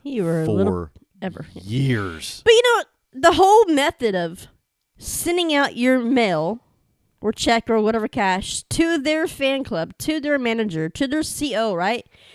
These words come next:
Speaker 2: Yeah.
Speaker 1: It, every one of my Xena kits.
Speaker 2: Oh, man.
Speaker 1: When
Speaker 2: We,
Speaker 1: I
Speaker 2: and
Speaker 1: was
Speaker 2: we
Speaker 1: a
Speaker 2: still
Speaker 1: member of
Speaker 2: have
Speaker 1: the
Speaker 2: 'em.
Speaker 1: Xena fan club, right?
Speaker 2: Oh, yeah. No, you
Speaker 1: Every
Speaker 2: got those
Speaker 1: one
Speaker 2: for
Speaker 1: of my
Speaker 2: years.
Speaker 1: kits, my mom would mail it out and, they, you know, put out the money and then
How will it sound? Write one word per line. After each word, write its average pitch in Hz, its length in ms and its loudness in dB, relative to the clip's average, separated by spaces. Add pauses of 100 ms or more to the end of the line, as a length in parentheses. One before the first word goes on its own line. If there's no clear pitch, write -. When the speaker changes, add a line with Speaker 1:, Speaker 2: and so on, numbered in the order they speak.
(160)
Speaker 2:
Yeah. 104 300 -6 (280)
Speaker 1:
It, - 140 -20 (1160)
every 320 280 8
one 349 160 6
of 320 80 0
my 285 160 6
Xena 302 320 -2
kits. - 480 -8 (360)
Speaker 2:
Oh, 139 160 0
man. 135 200 -2
Speaker 1:
When 269 120 4
Speaker 2:
We, 277 60 4
Speaker 1:
I 294 40 4
Speaker 2:
and 320 100 4
Speaker 1:
was 311 80 4
Speaker 2:
we - 80 4
Speaker 1:
a - 20 2
Speaker 2:
still 285 100 4
Speaker 1:
member 339 220 4
of 311 140 6
Speaker 2:
have 302 180 0
Speaker 1:
the 247 80 0
Speaker 2:
'em. 262 80 2
Speaker 1:
Xena 226 180 -2
fan 190 300 -4
club, 240 300 -4
right? 208 160 2
Speaker 2:
Oh, 160 40 0
yeah. 151 260 -2 (180)
No, 120 160 -6
you 123 120 0
Speaker 1:
Every - 200 8
Speaker 2:
got 466 60 6
those - 60 4
Speaker 1:
one 427 100 2
Speaker 2:
for 466 40 2
Speaker 1:
of - 40 0
my - 100 4
Speaker 2:
years. - 160 0
Speaker 1:
kits, 466 280 0
my 330 140 2
mom 311 340 0
would 349 140 -4
mail 311 220 -2
it 262 80 -2
out 240 280 -4
and, 240 100 -8
they, 196 160 -6 (180)
you 196 80 -12
know, 196 140 -8
put 254 200 -4
out 262 80 -6
the 240 60 -12
money 233 240 -6
and 233 80 -10
then 202 200 -12